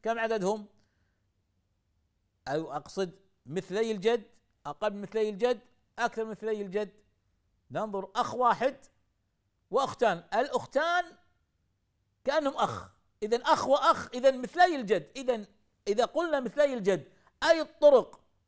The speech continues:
أفضل للج-، لل-، لل-، للجد؟ تساوى المقاسمة أو ثلث المال، النتيجة واحدة. تعالوا وننظر الآن،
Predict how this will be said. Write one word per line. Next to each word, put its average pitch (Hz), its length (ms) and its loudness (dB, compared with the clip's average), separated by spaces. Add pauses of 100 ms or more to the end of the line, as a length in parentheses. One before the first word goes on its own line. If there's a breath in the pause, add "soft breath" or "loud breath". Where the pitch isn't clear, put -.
أفضل 226 320 0
للج-، 202 300 -6
لل-، 190 280 -6
لل-، 180 320 -6
للجد؟ 185 400 -4 (440)
تساوى 131 440 -8 (340)
المقاسمة 269 720 0 (340)
أو 311 120 2
ثلث 226 260 -8
المال، 196 320 -4 (500)
النتيجة 185 480 -4
واحدة. 196 360 -2
تعالوا 190 800 -2
وننظر 160 520 -8
الآن، 196 440 -8